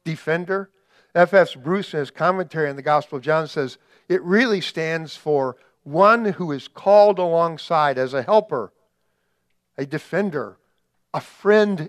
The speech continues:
in court." That's what paraclete means. But it says there'll be another paraclete. Who was the first paraclete? Well, it was Jesus. Jesus filled that role.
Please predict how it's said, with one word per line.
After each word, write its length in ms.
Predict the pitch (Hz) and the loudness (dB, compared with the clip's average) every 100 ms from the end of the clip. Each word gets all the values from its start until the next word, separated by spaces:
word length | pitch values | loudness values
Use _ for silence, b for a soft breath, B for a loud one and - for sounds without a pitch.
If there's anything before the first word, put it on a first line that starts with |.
| - | -10
in 220 | 147 143 | -10 -10
court." 680 | - - - 180 113 - _ _ _ _ _ _ _ _ _ | -14 -10 0 0 0 -8 _ _ _ _ _ _ _ _ _
That's 240 | 151 160 165 | -2 -2 -2
what 220 | 147 - | -10 -12
paraclete 720 | - 156 139 - - 113 - | -8 -4 -4 -8 -12 -12 -12
means. 560 | 120 131 104 92 _ _ _ _ _ _ _ _ _ _ _ _ _ _ _ _ _ _ _ _ _ - | -12 -12 -14 -20 _ _ _ _ _ _ _ _ _ _ _ _ _ _ _ _ _ _ _ _ _ 2
But 80 | |
it 80 | 240 | 2
says 220 | - 247 | 4 2
there'll 140 | 240 226 | 2 2
be 140 | 262 | 2
another 380 | 233 226 277 262 | 4 4 4 0
paraclete. 680 | - 160 131 - 110 87 _ _ _ _ _ _ _ _ _ | 0 -2 -2 -6 -14 -16 _ _ _ _ _ _ _ _ _
Who 180 | 277 349 | 2 4
was 180 | 392 294 | 4 0
the 120 | 339 | -6
first 380 | - 381 349 - | -4 -4 -4 -6
paraclete? 640 | 202 156 - 123 98 _ _ _ _ _ _ _ _ _ _ _ _ _ _ | -2 -2 -4 -12 -14 _ _ _ _ _ _ _ _ _ _ _ _ _ _
Well, 120 | 240 381 | -4 -4
it 60 | |
was 120 | 294 | -6
Jesus. 640 | 202 320 349 202 107 - - _ _ _ _ _ - | -4 0 0 -2 -12 -16 -20 _ _ _ _ _ -4
Jesus 460 | 214 311 196 139 | 0 0 -2 -10
filled 320 | - 185 202 | -2 0 2
that 240 | 185 190 180 | 2 0 0
role. 420 | 185 220 98 | -2 -2 -4